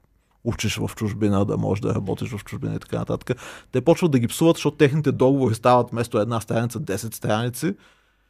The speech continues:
и, и ги затрудняват. Точно с тия нови регулации, които всеки се бие в гърдите, че е прокарал.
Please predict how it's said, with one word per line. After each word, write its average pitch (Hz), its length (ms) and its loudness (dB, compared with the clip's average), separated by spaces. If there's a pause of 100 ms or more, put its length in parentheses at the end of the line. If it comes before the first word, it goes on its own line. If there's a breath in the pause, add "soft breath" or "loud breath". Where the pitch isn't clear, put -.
(160)
и, 127 160 4 (540)
и 143 140 2
ги 120 100 2
затрудняват. 123 960 2 (140)
Точно - 260 4
с - 200 -4
тия 135 220 6
нови 131 260 6
регулации, 117 520 2
които 127 240 -4
всеки 120 280 0
се 117 120 -2
бие 117 240 2
в 113 160 2
гърдите, 120 420 -6
че 113 360 -2
е 113 60 -4
прокарал. 110 580 -2